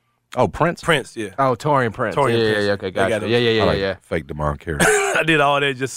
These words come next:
Speaker 2: to say Taurean
Speaker 1: Get us
Speaker 2: Prince.
Speaker 1: there
Speaker 3: They, al-,
Speaker 1: to
Speaker 3: they
Speaker 1: get
Speaker 3: also
Speaker 1: to
Speaker 3: have
Speaker 1: Prince.
Speaker 3: Damian Ball. Don't forget that.
Speaker 2: Yeah, Damian Ball.
Speaker 1: Dude, they
Speaker 2: Scottie
Speaker 1: that,
Speaker 2: Pippen
Speaker 1: that's
Speaker 2: Jr.
Speaker 1: a, that's a top three seed to me.
Speaker 2: Yeah, the Lakers gonna
Speaker 3: They
Speaker 2: be
Speaker 3: should
Speaker 2: good.
Speaker 3: be.
Speaker 1: They
Speaker 2: If they're
Speaker 1: can co-,
Speaker 2: healthy, they'll be
Speaker 1: they
Speaker 2: good
Speaker 1: can
Speaker 2: as
Speaker 1: let
Speaker 2: hell.
Speaker 1: those young guys roll them through the
Speaker 2: Mm-hmm.
Speaker 1: regular season and keep,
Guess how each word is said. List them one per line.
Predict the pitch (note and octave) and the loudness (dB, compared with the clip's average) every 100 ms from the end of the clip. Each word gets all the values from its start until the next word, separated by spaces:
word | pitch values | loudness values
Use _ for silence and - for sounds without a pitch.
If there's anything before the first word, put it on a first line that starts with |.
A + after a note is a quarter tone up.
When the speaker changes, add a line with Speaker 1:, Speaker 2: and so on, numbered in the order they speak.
| - | -4
Speaker 2:
to | G#3+ | -4
say | |
Taurean | - - G#3+ D3 | -4 -4 0 0
Speaker 1:
Get | |
us | G2+ | 0
Speaker 2:
Prince. | F2+ A#2+ | 0 0
Speaker 1:
there | - | 0
Speaker 3:
They, | C#3+ | 2
al-, | D3 | 2
Speaker 1:
to | D3 | 2
Speaker 3:
they | |
Speaker 1:
get | D3 | 0
Speaker 3:
also | C#3+ | 0
Speaker 1:
to | C#3 | -2
Speaker 3:
have | |
Speaker 1:
Prince. | F#2 | 0
Speaker 3:
Damian | C3+ C3 B2 G#2+ | 0 0 0 -2
Ball. | G#2+ A2+ G#2+ | 0 2 2
Don't | G2 | -4
forget | G#2+ G#2+ | -8 -4
that. | G#2 F#2 - | -2 -2 -4
Speaker 2:
Yeah, | A2+ G2+ | -10 -8
Damian | F#2+ A#2 A2+ A2 | -6 -6 -6 -8
Ball. | G#2+ - _ _ _ _ _ | -12 -16 _ _ _ _ _
Speaker 1:
Dude, | F#2+ F2+ | -4 0
they | G#2+ F#3 - - | 2 0 -2 -6
Speaker 2:
Scottie | - D#3 | 0 2
Speaker 1:
that, | - | 2
Speaker 2:
Pippen | D3+ B2+ | -2 -4
Speaker 1:
that's | A#2 D3 A#2 | 0 0 0
Speaker 2:
Jr. | |
Speaker 1:
a, | A2 - | -6 -4
that's | A#2 F#3 | -2 -2
a | F#2+ | -2
top | - A#2 - | -2 -2 -2
three | G#2 | -6
seed | F#2 G#2+ E2+ | -4 -6 -6
to | D#2 | -8
me. | D2+ D2 _ _ | -12 -12 _ _
Speaker 2:
Yeah, | C#3 C3+ | -2 0
the | |
Lakers | B2+ A3 C#3+ | 2 0 0
gonna | E3 | 0
Speaker 3:
They | |
Speaker 2:
be | F#3+ | 2
Speaker 3:
should | A#3 | 2
Speaker 2:
good. | - | 2
Speaker 3:
be. | G#3+ | 2
Speaker 1:
They | D3 | 2
Speaker 2:
If | |
they're | F#3 G#3 | 2 2
Speaker 1:
can | |
co-, | G3 | 0
Speaker 2:
healthy, | E3+ C#3 | -2 -4
they'll | C#3+ C#3 | -6 -6
be | B2 | -2
Speaker 1:
they | B2 | -2
Speaker 2:
good | |
Speaker 1:
can | A#2+ | 0
Speaker 2:
as | |
Speaker 1:
let | B2 G#2+ | 0 2
Speaker 2:
hell. | A#2+ | 0
Speaker 1:
those | G#2+ | 0
young | C3+ | 0
guys | C3+ G#2 G2+ | 2 2 2
roll | F#2 A2 | 0 0
them | G2 | -2
through | G#2 | -4
the | G2 | 0
Speaker 2:
Mm-hmm. | |
Speaker 1:
regular | G#2 G2 | 0 0
season | F2+ C3+ A#2+ F#2 | -2 -4 -4 -6
and | F2 | -6
keep, | G2+ | -10